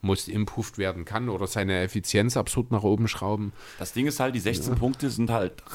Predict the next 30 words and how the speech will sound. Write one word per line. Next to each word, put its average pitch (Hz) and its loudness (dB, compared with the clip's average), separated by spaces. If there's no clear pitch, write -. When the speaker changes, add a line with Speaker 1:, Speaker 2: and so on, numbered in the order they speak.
Speaker 2:
rein 110 2
bei 117 4
den 98 0
Rockets - 0
passiert 131 -2
und 120 -4
da 110 2
ist 104 -4
das 113 -8
fünfzig-Punkte-Spiel 120 -4
dabei. 64 0
Speaker 1:
Ja, 90 2
das 110 -2
stimmt. 117 2
Das 95 2
sind 107 2
halt 120 4
auch 107 4
nicht 113 4
allzu 110 2
viele 120 4
Spiele, 120 6
die, 107 6
die 110 2
er 107 10
für 120 4
die 110 2
Rockets 104 4
gemacht 101 0
hat. 143 2